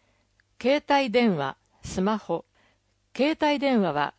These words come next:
希少金属がたくさん。矢印。収益の一部を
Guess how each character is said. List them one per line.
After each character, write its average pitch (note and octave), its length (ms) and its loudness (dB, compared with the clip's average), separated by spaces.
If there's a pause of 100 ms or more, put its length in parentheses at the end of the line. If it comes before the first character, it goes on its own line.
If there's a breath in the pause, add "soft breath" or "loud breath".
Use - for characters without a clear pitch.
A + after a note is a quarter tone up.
希 - 140 -8
少 C#4+ 240 0
金 B3+ 240 2
属 D#3+ 260 -6
が C#3+ 140 -8
た - 180 -12
く - 120 -16
さ B3+ 220 0
ん。 - 80 -6 (800)
矢 E3+ 160 -4
印。 F#3 500 -6 (680)
収 C#4 420 -2
益 C#4 240 -2
の A#3+ 140 4
一 A#3 220 -2
部 E3 140 -2
を C#3+ 180 -2